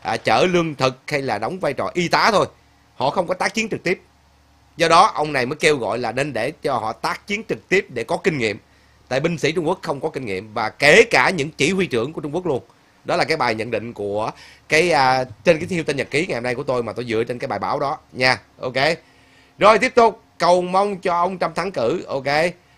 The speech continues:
À, nếu tàu chín tám một ra Biển Đông sẽ có chín trăm cha-, tàu chín chín chín của liên minh ra đón chào ra Biển Đông. Cho nên nếu mà cái công ty đó bị cấm vận thì có nghĩa là chiếc tàu này sẽ không dám ló dạng ra nữa.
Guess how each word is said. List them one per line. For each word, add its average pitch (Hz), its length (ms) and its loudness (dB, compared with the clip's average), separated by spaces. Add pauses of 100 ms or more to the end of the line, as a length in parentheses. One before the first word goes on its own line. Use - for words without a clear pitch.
(280)
À, 143 520 2 (1400)
nếu 214 300 6
tàu 175 320 4
chín 240 320 -4
tám 240 220 2
một 160 220 0
ra 180 140 2
Biển 160 180 -2
Đông 165 240 -2
sẽ 147 200 -2
có 175 180 -4
chín 226 400 -8
trăm 165 280 -4
cha-, 151 380 0
tàu 127 360 -2
chín 180 300 -8
chín 202 180 -8
chín 196 260 -6
của 170 100 -8
liên 156 260 -4
minh 143 180 -6
ra 135 140 -4
đón 143 240 -4
chào 110 280 -4
ra 120 100 -6
Biển 120 160 -8
Đông. 123 260 -6 (180)
Cho 165 120 4
nên 165 300 2
nếu 233 240 8
mà 196 140 0
cái 170 140 -8
công 175 180 -2
ty 170 140 0
đó 180 140 4
bị 135 120 2
cấm 160 220 -2
vận 120 200 2 (440)
thì 156 120 4
có 175 180 4
nghĩa 156 200 4
là 160 100 6
chiếc 202 240 -2
tàu 131 200 2
này 127 160 0
sẽ 147 160 -4
không 156 240 -8
dám 156 160 -2
ló 180 160 -2
dạng 113 180 -4
ra 123 100 -6
nữa. 104 180 -8